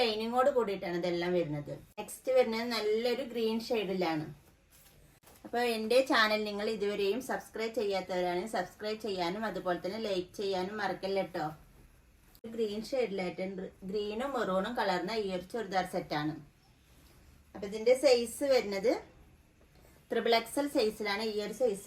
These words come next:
വരുന്നത്. ഒരു സോഫ്റ്റ് മെറ്റീരിയൽസിലാണ് ഇത് വരുന്നത്. നല്ലൊരു ഫ്ലോറൽ പ്രിന്റിലാണ് ഇതിന്റെ ബോട്ടം വരുന്നത്. പലാസോ ടൈപ്പിലാണ് ഇതിന്റെ ബോട്ടം വരുന്നത്. അപ്പോ നിങ്ങൾക്ക്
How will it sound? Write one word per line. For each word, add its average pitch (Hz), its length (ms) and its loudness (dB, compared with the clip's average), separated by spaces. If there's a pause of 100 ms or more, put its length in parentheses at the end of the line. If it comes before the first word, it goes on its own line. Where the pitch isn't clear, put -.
വരുന്നത്. 160 360 -2 (2250)
ഒരു - 120 2 (420)
സോഫ്റ്റ് 262 540 4
മെറ്റീരിയൽസിലാണ് 208 760 -2
ഇത് 214 140 -2
വരുന്നത്. 165 400 0 (1800)
നല്ലൊരു 233 460 -2
ഫ്ലോറൽ 233 380 4 (100)
പ്രിന്റിലാണ് 202 480 2
ഇതിന്റെ 202 300 -2
ബോട്ടം 196 420 4
വരുന്നത്. 160 320 0 (100)
പലാസോ 185 420 0 (120)
ടൈപ്പിലാണ് 226 560 0
ഇതിന്റെ 214 300 -4
ബോട്ടം 175 380 -2
വരുന്നത്. 170 360 -2 (520)
അപ്പോ 190 140 -6 (180)
നിങ്ങൾക്ക് 190 400 0